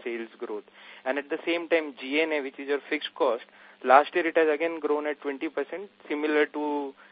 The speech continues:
your sales growth of twenty-two percent. And first half as well, same ratio. So where is this operating leverage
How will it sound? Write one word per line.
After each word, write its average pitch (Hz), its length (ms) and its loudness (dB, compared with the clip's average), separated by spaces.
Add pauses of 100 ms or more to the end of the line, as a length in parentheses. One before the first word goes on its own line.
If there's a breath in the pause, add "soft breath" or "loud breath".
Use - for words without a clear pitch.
your 135 200 2
sales 135 200 0
growth 139 180 0
of 139 140 -2
twenty-two 139 400 -6
percent. 131 400 -6 (160)
And 123 340 -2 (580)
first 160 320 4
half 147 220 4
as 151 180 2
well, 190 180 0 (200)
same 143 280 -4
ratio. 117 400 -4 (440 soft breath)
So 190 80 -4
where 160 340 4
is 208 140 -4
this 214 140 -4 (420)
operating 170 520 2
leverage 143 440 6